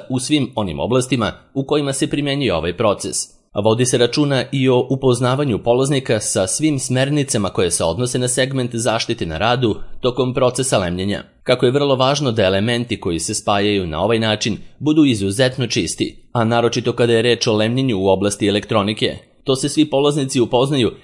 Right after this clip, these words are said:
i sa pravilnim načinom čišćenja svih komponenti koje se koriste u ovom procesu,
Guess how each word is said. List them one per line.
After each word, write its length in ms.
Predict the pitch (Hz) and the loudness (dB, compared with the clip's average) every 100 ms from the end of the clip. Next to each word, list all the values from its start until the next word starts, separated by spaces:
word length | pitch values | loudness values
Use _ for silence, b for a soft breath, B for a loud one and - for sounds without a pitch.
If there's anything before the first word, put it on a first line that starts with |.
| B - | B -6
i 100 | 123 | -4
sa 140 | 117 | -4
pravilnim 560 | 101 82 78 107 113 117 | -2 -4 -2 -2 -2 -2
načinom 480 | 117 123 139 131 | -2 -2 -2 -4
čišćenja 460 | 127 135 - 139 113 | -4 -6 -4 -2 -4
svih 260 | - 135 131 | -2 -4 -4
komponenti 920 | 98 82 78 80 120 123 104 - _ | -6 -6 -6 -4 -4 -2 -4 -8 _
koje 200 | 139 131 | -2 0
se 200 | 127 131 | 0 -2
koriste 400 | - 135 147 147 | 0 0 0 0
u 80 | 104 | 2
ovom 240 | 87 98 | 2 0
procesu, 460 | 107 95 - 107 | 0 0 0 -2